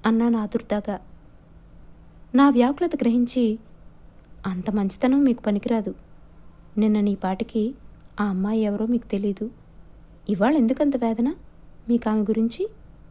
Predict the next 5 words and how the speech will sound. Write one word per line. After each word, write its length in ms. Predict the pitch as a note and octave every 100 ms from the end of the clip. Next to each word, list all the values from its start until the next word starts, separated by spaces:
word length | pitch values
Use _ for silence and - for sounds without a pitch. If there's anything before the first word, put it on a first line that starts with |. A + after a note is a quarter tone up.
| - - - - - -
"వద్దొద్దు, 420 | G#3 - G3+ - - - - - - - - - -
పసితనం 440 | G#3 - A#3 A#3+
వల్ల 380 | A#3 G#3 G#3 D#4+ - - - F#3
బేజారైపోతున్నారు," 920 | G#3 G#3 B3+ G#3+ - G3 G3 F#3 F#3+ - - - - - - G#3+
అంటూ 420 | G#3 A#3+ A3+